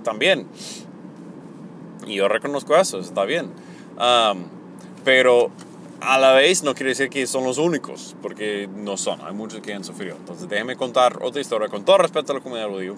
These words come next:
tranquilos, este, que,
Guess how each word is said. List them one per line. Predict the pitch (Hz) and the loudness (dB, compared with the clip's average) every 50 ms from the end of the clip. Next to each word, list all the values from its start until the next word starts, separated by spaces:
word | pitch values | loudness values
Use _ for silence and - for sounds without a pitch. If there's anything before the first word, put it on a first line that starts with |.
| - - - - - - - - - - - - - - - - - - | -14 -18 -20 -20 -20 -20 -20 -20 -20 -20 -20 -20 -20 -20 -20 -20 -16 -14
tranquilos, | - 90 87 - - 98 95 101 104 - - - - - - - - - - | -14 -14 -14 -14 -12 -12 -12 -12 -12 -14 -18 -20 -20 -20 -20 -20 -18 -6 -2
este, | 113 123 117 110 - - 127 123 120 117 113 110 98 | 0 0 0 0 -2 -2 2 2 4 4 2 0 -4
que, | - - 131 120 113 113 113 104 | -4 -2 0 0 0 0 -2 -4